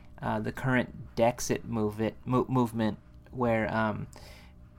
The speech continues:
people are very upset over not having particular Pokemon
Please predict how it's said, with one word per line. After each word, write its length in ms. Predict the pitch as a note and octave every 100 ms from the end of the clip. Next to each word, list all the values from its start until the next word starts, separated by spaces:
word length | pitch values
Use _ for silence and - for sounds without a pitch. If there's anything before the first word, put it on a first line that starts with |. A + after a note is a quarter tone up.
| - -
people 420 | - D#3 - C#3+ -
are 360 | A#2+ A2 A2+
very 380 | A2 A#2+ A#2 A2+
upset 540 | G#2+ - - A2 G#2 - - -
over 560 | A#2 A#2 A#2 A#2 A#2+ - - - - -
not 220 | A#2+ B2+ B2
having 420 | C3+ C3 C3+ C3+
particular 480 | C#3 C3+ C3 C#3 C3
Pokemon 680 | D#3 D#3 C3+ A#2+ A#2+ A#2+